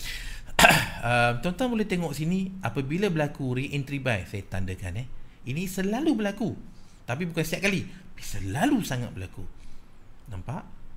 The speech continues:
Re-entry buy. Saya buka daily. Tuan-tuan nampak tak garisan M A lima puluh terkeluar? Aha, setup ni, tuan-tuan. Tuan-tuan nampak, ada yang bertanya, "Bang,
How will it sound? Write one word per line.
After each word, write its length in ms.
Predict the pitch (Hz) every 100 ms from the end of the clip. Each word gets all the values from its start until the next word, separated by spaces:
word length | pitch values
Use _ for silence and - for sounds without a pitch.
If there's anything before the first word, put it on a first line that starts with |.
| - 101
Re-entry 320 | 104 110 123
buy. 240 | 147 185 190 - - - -
Saya 160 | 220 202
buka 240 | 196 165
daily. 480 | 127 123 110 110 110 - - - - - - - -
Tuan-tuan 320 | 165 202 208
nampak 240 | 190 117
tak 240 | 104 98 -
garisan 400 | 107 110 107 101
M 80 | 107
A 60 |
lima 240 | 104 104 104
puluh 240 | 101 92 -
terkeluar? 320 | 98 95 82 - - - - - - -
Aha, 480 | 104 117 123 120 95 - - -
setup 480 | - 110 107 - 85
ni, 80 | 120
tuan-tuan. 480 | 107 98 92 90 104 - - - - - - - - -
Tuan-tuan 400 | 123 131 165 156
nampak, 560 | 143 160 - 165 - - - - - - - - - - -
ada 120 | 160
yang 160 | 196 139
bertanya, 320 | 147 185 135 - - - -
"Bang, 240 | 156 139